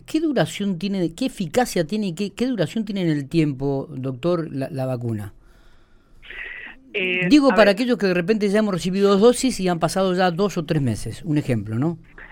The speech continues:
Speaker 2: M-, mira, la realidad es que al día de hoy los que recibieron la primera dosis el año pasado para esta altura, más o menos, que son las,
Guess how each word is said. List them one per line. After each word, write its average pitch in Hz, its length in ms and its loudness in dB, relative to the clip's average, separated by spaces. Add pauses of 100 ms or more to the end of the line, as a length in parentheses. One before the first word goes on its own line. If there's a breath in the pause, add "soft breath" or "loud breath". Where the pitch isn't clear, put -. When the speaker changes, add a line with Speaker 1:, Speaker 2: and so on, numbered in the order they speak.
(520 loud breath)
Speaker 2:
M-, - 140 -10 (100)
mira, 185 520 -4
la 156 200 -2
realidad 170 460 -4
es 220 200 -8
que 165 360 -4
al 143 220 -4
día 196 160 -2
de 170 140 -2
hoy 220 140 -2
los 170 160 -6
que 147 120 -4
recibieron 165 600 -4
la 135 120 -4
primera 151 320 -4
dosis 151 400 -6
el 139 120 -4
año 175 240 -4
pasado 170 480 -4
para 127 360 -4 (360)
esta 160 220 -6
altura, 143 400 -4
más 151 260 -4
o 156 60 -4
menos, 208 220 -2
que 139 100 -8
son 151 160 -4
las, 151 140 -4